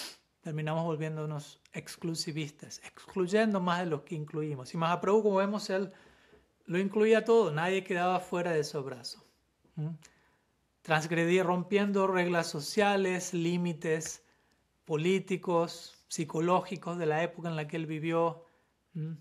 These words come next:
llevándonos de regreso a nuestra atención de que el amor es el objeto de nuestra adoración último para todos,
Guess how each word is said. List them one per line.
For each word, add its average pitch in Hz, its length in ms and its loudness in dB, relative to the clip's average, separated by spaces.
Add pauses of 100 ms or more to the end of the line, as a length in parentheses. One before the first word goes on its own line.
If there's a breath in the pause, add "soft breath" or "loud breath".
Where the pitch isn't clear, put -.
(1040)
llevándonos 165 580 0
de 165 120 -2
regreso 151 420 2
a - 20 -4
nuestra 156 240 -4
atención 160 440 -4
de 151 100 -2
que 160 100 -6
el 147 60 -2
amor 160 320 0
es - 160 -4
el 151 120 -2
objeto 165 480 -4
de 151 60 0
nuestra 151 280 -6
adoración 147 500 -4
último 160 380 -8
para 139 260 -6
todos, 175 560 -4